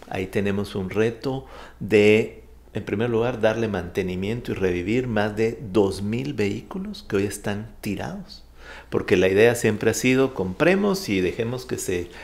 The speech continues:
arruinen y volvemos a comprar. Ahí hay dos mil vehículos. También pedíamos esos recursos para avanzar en nuestro programa de prevención de violencia y de las extorsiones.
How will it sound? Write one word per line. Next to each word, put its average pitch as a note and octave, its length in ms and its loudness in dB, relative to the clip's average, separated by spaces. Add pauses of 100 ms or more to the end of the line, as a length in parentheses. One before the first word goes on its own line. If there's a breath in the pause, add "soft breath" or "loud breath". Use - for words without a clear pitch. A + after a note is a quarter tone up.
arruinen D3+ 640 8
y B2 60 4
volvemos G#2+ 440 6
a A2 80 -6
comprar. - 400 -6
Ahí G#2 140 0
hay B2 120 2
dos A#2+ 260 0
mil B2+ 200 -4
vehículos. - 640 -6 (580 loud breath)
También A#2+ 400 6
pedíamos B2 840 4
esos A#2 320 2
recursos B2+ 680 -6 (160)
para A#2 500 0 (220)
avanzar F#2 560 0
en G#2+ 100 -4
nuestro - 260 -8
programa G2 340 -2
de G#2+ 60 -2
prevención F#2+ 720 0
de G2+ 100 -2
violencia A2+ 560 -2
y C#3 40 -4
de G2+ 100 -4
las G2+ 200 -8
extorsiones. - 600 -10